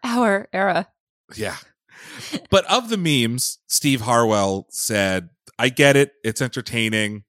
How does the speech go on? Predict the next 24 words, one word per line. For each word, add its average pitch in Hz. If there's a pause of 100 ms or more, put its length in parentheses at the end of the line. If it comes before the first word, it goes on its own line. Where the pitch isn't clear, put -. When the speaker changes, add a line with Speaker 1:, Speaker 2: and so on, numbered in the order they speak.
(120)
Speaker 2:
It 110
doesn't 135
bother 117
me. 104 (360)
But 160
at 160
the 170
same 196
time, 170 (280)
I 233
don't 277
love 254
it." 139 (600)
Speaker 1:
Yeah, - (920)
I 453
mean, 349 (140)
<sighs> -
I've, 320 (180)
I've 302
talked 320
to - (100)
a 220
lot 190
of 196